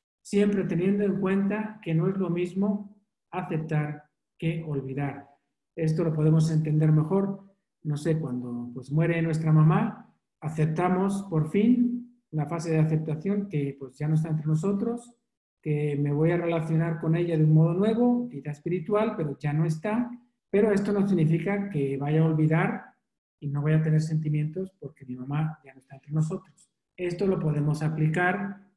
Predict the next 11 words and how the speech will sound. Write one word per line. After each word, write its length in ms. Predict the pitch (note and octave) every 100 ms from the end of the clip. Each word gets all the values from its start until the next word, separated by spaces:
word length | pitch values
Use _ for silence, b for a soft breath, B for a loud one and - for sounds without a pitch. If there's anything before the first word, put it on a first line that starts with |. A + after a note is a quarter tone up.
| _ _ _
a 120 | D#3 C#3
esta 240 | - D#3
situación. 540 | D#3 F#3 A3+ B3 A#3+
Acepto 560 | - - F3+ F3+ - F#3+
que 100 | D#3+
va 120 | D3+
a 20 |
haber 180 | D3+ D#3
una 180 | D3+ D3+
nueva 360 | D#3 D#3 E3 D#3
normalidad, 760 | D#3 D#3+ G3 G#3 G3+ - -